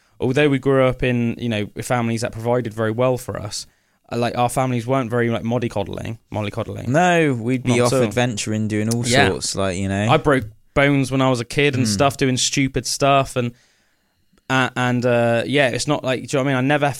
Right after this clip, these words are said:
Speaker 1: I never, it was never like, "Callum, don't do that, that's dangerous." Do you know what I mean?
Speaker 2: Mm.
Speaker 1: It was more like, you know, "Oh, what's Callum been doing again?" Do you know what I mean? And
Speaker 2: Mm.
Speaker 1: stuff. But as a
Speaker 2: Mm.
Speaker 1: result, I think now as an adult,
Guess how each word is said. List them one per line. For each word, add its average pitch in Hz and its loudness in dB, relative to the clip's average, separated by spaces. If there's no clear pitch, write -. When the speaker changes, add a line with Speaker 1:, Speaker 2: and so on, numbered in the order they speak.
Speaker 1:
I 131 -2
never, 139 0
it - -4
was 131 -4
never 143 -2
like, 131 -2
"Callum, 196 0
don't 214 0
do 220 -4
that, 214 -2
that's 170 -2
dangerous." 175 0
Do - 0
you 139 4
know 131 2
what 131 2
I 123 2
mean? 120 0
Speaker 2:
Mm. 117 -2
Speaker 1:
It 107 -6
was 113 -8
more 127 0
like, 117 -2
you 117 -2
know, 110 0
"Oh, 113 2
what's 127 2
Callum 139 2
been 135 2
doing 131 4
again?" 127 2
Do 123 0
you - -
know 131 4
what 131 4
I - 2
mean? 135 4
And 110 2
Speaker 2:
Mm. 104 0
Speaker 1:
stuff. - 0
But - -2
as 185 4
a 190 0
Speaker 2:
Mm. 185 0
Speaker 1:
result, 160 2
I - -2
think 131 -2
now 151 2
as 131 -2
an 135 0
adult, 110 -2